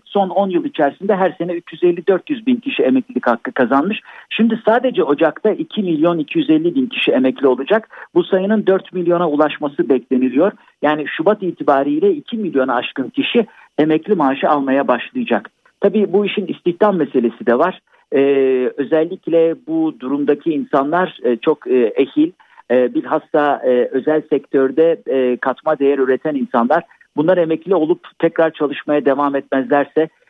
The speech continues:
iş kaybı ne olacak, yetenek kaybı ne olacak? Bununla da ilgili bir takım düzenleyici ve teşvik edici tedbirler gündeme getirildi. E, o bakımdan, e, sonuç olarak şunu söyleyelim. E,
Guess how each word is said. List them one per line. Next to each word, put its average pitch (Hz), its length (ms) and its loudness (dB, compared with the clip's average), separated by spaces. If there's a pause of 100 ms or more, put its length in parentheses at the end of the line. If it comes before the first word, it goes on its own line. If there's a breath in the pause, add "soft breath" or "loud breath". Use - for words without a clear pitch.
(140)
iş 175 280 -2
kaybı 139 500 2
ne 143 100 -2
olacak, 147 560 -2
yetenek 139 560 0
kaybı 139 380 0
ne 147 40 -2
olacak? 139 440 -2 (240 soft breath)
Bununla 196 320 2
da 151 60 4
ilgili 151 540 0
bir 160 120 -2
takım 151 380 -2
düzenleyici 143 800 0
ve 156 180 2
teşvik - 480 -4
edici 123 300 -4
tedbirler 156 460 0
gündeme 139 460 -2 (360 loud breath)
getirildi. 170 760 0 (380 soft breath)
E, 156 220 4
o 175 120 -8
bakımdan, 202 420 -4
e, 135 300 -10
sonuç 165 320 -8
olarak 147 300 0
şunu 143 220 -14
söyleyelim. 131 640 0 (320)
E, 135 240 2